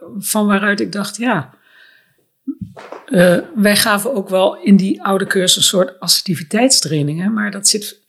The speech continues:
dat is maar op de oppervlakte, hè, het gedrag.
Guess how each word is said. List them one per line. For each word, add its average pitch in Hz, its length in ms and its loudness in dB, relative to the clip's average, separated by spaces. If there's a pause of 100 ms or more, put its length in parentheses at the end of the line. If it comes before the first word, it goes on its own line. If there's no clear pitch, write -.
(180)
dat 185 160 -6
is 180 100 -4
maar 190 220 0
op - 220 -10
de 214 120 6
oppervlakte, 214 680 0 (220)
hè, 240 220 -2
het 233 140 2
gedrag. 170 540 0